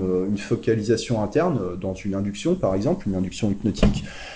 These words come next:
commencez par écouter ce qu'il y a en vous, prenez conscience, euh, de votre état intérieur, de vos pensées, de votre rythme, de vos sensations, de vos respirations, peut-être vous pouvez prendre votre pouls, peut-être que vous pouvez sentir les battements de votre cœur,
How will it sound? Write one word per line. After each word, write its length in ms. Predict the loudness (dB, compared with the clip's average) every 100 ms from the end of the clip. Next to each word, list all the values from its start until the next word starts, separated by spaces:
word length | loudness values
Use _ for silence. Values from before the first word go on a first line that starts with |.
| -4 6
commencez 440 | 8 8 8 8
par 220 | 8 4
écouter 420 | 4 0 4 4
ce 120 | 4 0
qu'il 160 | -2
y 60 | 2
a 60 |
en 80 | 2
vous, 260 | 4 4 2
prenez 300 | 2 0 0
conscience, 720 | -2 -6 -2 2 2 2 -2
euh, 180 | -2 -2 -2
de 60 |
votre 280 | -2 -2 0
état 200 | -2 -2
intérieur, 580 | -2 0 2 8 8 8
de 80 | 4
vos 200 | 0 -2
pensées, 680 | -2 -2 0 6 10 10
de 120 | 8
votre 320 | 2 0 0 2
rythme, 420 | 6 6 6 2
de 100 | 4
vos 140 | 4 4
sensations, 640 | 4 2 0 0 0 0 -2 -14 -16 4 8
de 80 |
vos 160 | 12 12
respirations, 720 | 10 8 8 8 8 6 6
peut-être 640 | 6 4 8 8 6 4 2
vous 140 | 2
pouvez 260 | 4 4 6
prendre 240 | 4 2
votre 280 | 2 2 0
pouls, 260 | 2 2 4
peut-être 300 | 4 6 4
que 100 | 2
vous 120 | -2
pouvez 220 | 0 0
sentir 420 | 2 0 2 4 4
les 100 | 4
battements 320 | 2 4 2
de 80 | 2
votre 160 | 0
cœur, 380 | 4 6 6